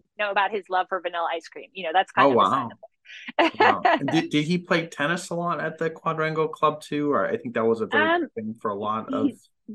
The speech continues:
Speaker 1: there's a bunch of pictures of him on the tennis court. So tennis was hugely popular among academics of his generation. It was kind of their, it was the pickleball of its day. I hate to say it, but it was.
Speaker 2: Right.
Speaker 1: <laughs>
Speaker 2: I, I remember when I was an undergrad, um,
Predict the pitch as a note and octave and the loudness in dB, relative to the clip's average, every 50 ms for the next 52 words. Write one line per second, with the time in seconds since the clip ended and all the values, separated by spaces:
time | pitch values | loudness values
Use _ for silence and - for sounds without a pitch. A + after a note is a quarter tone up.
0 | B3 A3 A#3 C#4+ C#4+ B3+ E4+ C4 C4+ D4 D4 E4+ - F4 B3+ - - D4 B3 - | -6 -2 -2 0 2 2 2 4 4 4 4 4 2 0 0 0 -2 -4 -4 -4
1 | - A#3+ G3+ A#3+ A3 G3+ B3 G#3 G#3 G3 F#3+ F#3+ F#3 - F3+ F3 F3+ F3+ - - | -6 -4 -4 -4 -2 -2 -2 -2 -2 -2 -4 -6 -10 -10 -12 -12 -12 -12 -8 -6
2 | - E3+ - - - - G3 G3 F#3+ - C4 B3 B3+ C4 C#4+ - - - - G3+ | -4 -4 -4 -6 -4 -2 -2 -2 0 2 2 2 2 0 -2 -4 -6 -4 0 2
3 | G3+ F#3+ F#3 F#3 F3+ E3+ - - - _ _ - C#4 C#4 A3+ - B3 A3+ - - | 4 4 4 2 0 -4 -8 -18 -20 _ _ -4 -2 -2 0 0 -2 0 2 2
4 | G#3+ G3 - G3 F3 D#3+ F3 F#3+ F3+ E3+ F3 F3+ F3+ - F#3 F#3 - F#3 E3+ E3 | 2 2 2 0 0 0 0 -2 -2 -4 -6 -6 -4 -4 -4 -4 -2 -4 -6 -6
5 | D#3+ F3 - - F3+ F3 F3+ D#3+ - - E3+ D#3 D3+ C#3+ C#3+ - - - - - | -6 -8 -8 -8 -6 -6 -6 -6 -4 -4 -4 -4 -4 -6 -6 -6 -8 -10 -12 -12
6 | - - - _ - E3 C#3+ E3 D#3+ E3 D#3+ - - G3 G#3+ G#3+ - E4 A#3+ - | -14 -18 -12 _ -6 -6 -6 -4 -2 -2 -2 0 2 2 2 4 4 4 4 4
7 | D#4+ E4 - E4 B3+ C4+ C4 B3+ B3+ B3 B3 A#3 A3+ A3+ - _ - G#3 F#3 D#3+ | 4 4 4 4 4 6 6 6 6 4 2 0 -4 -6 -10 _ -10 -8 -8 -8
8 | C#3+ D#3+ F3+ F#3+ F3+ - F3+ - - D#3 D3 C3+ - - - - - D#3+ C#3+ D3 | -8 -8 -8 -10 -12 -12 -14 -14 -12 -12 -12 -12 -14 -16 -16 -14 -14 -10 -8 -8
9 | - D#3 D3+ - - _ - C4 C#4 - _ _ - C4+ - - - _ _ - | -8 -8 -10 -12 -6 _ -4 -4 -4 -6 _ _ -8 -6 -6 -8 -10 _ _ -4
10 | - A#2 C3 C3 C3 C3 C3 C3 C3+ C3+ C3 B2+ B2+ B2 A#2+ A#2 A#2 A2 A2 A2 | 0 0 2 2 2 0 0 2 2 2 2 2 2 2 2 2 2 2 0 -2
11 | G#2 G#2 G#2 G2+ - G#2+ G2+ G2 F#2 C2+ D#2 F#2 F#2 G2 F#2 F2+ F2+ E2 D2 | -2 -2 -2 -2 -2 0 0 0 -2 -2 -2 -2 -2 -4 -4 -6 -8 -10 -12